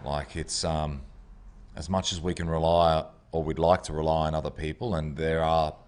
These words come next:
other people in our corner and and, and, um, and support us. Um, just be mindful of, of what you're willing to do and not to do,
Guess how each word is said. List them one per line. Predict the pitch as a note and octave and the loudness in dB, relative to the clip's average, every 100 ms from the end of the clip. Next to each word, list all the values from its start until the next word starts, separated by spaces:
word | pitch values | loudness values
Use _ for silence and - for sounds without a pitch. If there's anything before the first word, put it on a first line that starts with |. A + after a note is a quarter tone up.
| - | -12
other | D#2+ D#2 | -8 -6
people | - E2+ D#2+ D#2+ | -2 -2 -2 -2
in | D2+ | -2
our | D2 | -4
corner | - E2 F2 F2 D#2 | -2 -2 0 0 -2
and | C2+ - - - - - - - | -4 -12 -20 -20 -20 -20 -8 -6
and, | D#2 - | -4 -2
and, | D2+ D2+ D2 | -2 -2 -2
um, | D2+ C#2+ C#2 - | -2 -2 -6 -8
and | D#2 | -6
support | - D#2+ - F2 F2 | -4 -4 -2 2 6
us. | E2+ E2+ - - - - - - - - | 6 4 2 -2 -4 -12 -20 -20 -12 -4
Um, | D2+ D2+ | -4 -2
just | F2+ - - - - - - - - - - - | -4 -4 -6 -20 -20 -20 -20 -20 -20 -20 -20 -6
be | G2+ F#2+ | 0 4
mindful | F2+ F#2 F#2+ F2+ - E2 | 6 8 6 2 -2 0
of, | D#2+ - - | 0 -4 -4
of | F2 D#2+ D2 - - | -2 -2 -4 -12 -6
what | D#2+ F#2 - | 2 2 4
you're | G#2 F2+ E2 | 0 0 0
willing | F#2 F2+ F2 E2 | 0 0 -2 -4
to | - F#2 | -2 -2
do | E2+ F2 E2 | 0 0 0
and | D#2 | 0
not | D#2+ F2 - | 0 -2 -4
to | F#2+ | -6
do, | D#2 D2 C#2 E2 | -4 -2 -2 -6